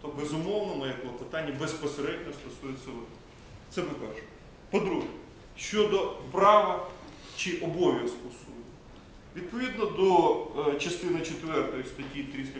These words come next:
п'ятдесят сьомої при попередньому розгляді справи апеляційний суд може прийняти одне з таких рішень. Якщо почитати цю норму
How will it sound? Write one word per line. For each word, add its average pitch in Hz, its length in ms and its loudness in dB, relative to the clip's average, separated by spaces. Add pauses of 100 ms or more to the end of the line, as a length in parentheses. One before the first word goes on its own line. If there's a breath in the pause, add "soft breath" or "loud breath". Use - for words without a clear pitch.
п'ятдесят 139 400 -8
сьомої 185 320 -4
при 185 100 -2
попередньому 180 600 -4
розгляді 151 380 -4
справи 190 300 -4
апеляційний 170 580 -6
суд 190 200 -4
може 160 340 -2
прийняти 170 420 -8
одне 139 220 -10
з 135 40 -12
таких 131 260 -16
рішень. - 360 -18 (200)
Якщо 190 300 -10 (400)
почитати 131 580 -8 (100)
цю 123 480 -16
норму 185 340 -10